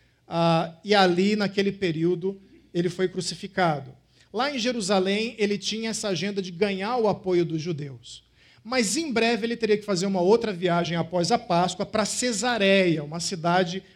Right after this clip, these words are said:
mais pro norte de Jerusalém, pra resolver um conflito comercial entre duas cidades, Tiro e Sidom, que haviam se rebelado contra o rei Herodes. Por quê? Porque a Judéia plantava trigo, havia uma questão comercial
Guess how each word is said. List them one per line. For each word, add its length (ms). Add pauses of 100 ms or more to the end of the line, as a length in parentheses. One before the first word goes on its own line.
mais 320
pro 200
norte 380
de 80
Jerusalém, 720 (200)
pra 160
resolver 560
um 120
conflito 500
comercial 640
entre 220
duas 240
cidades, 560 (240)
Tiro 380
e 40
Sidom, 580 (200)
que 60
haviam 280
se 180
rebelado 760
contra 420
o 40
rei 260
Herodes. 760 (920)
Por 140
quê? 240
Porque 640
a 120
Judéia 720 (240)
plantava 480
trigo, 600
havia 300
uma 160
questão 340
comercial 960